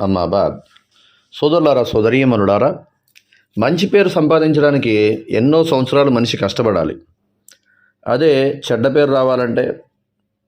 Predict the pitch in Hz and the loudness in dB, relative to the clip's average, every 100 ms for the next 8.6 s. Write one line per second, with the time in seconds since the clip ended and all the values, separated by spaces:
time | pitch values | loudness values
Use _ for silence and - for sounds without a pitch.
0 | _ _ 107 107 - 120 127 160 156 143 | _ _ -6 -4 -2 -2 0 0 0 0
1 | 131 131 110 113 104 92 - - - 107 | 0 -2 0 0 0 -2 -4 -12 -6 -2
2 | 117 123 120 113 98 98 - _ _ _ | -2 -2 -2 0 0 -2 -6 _ _ _
3 | _ _ _ _ - 117 151 156 190 185 | _ _ _ _ -6 -2 -2 0 2 2
4 | 180 - 135 139 156 165 165 156 139 135 | 2 0 -2 -2 0 0 0 0 0 -2
5 | 135 131 147 143 139 123 120 107 101 - | 0 0 2 2 0 0 0 0 0 -4
6 | - 143 165 165 156 165 165 135 123 113 | -4 -2 0 0 0 0 0 0 -2 -2
7 | 107 - - _ _ - 151 156 160 139 | -4 -6 -12 _ _ -6 -2 0 0 0
8 | 110 101 90 82 73 - | -2 -2 -4 -4 -6 -8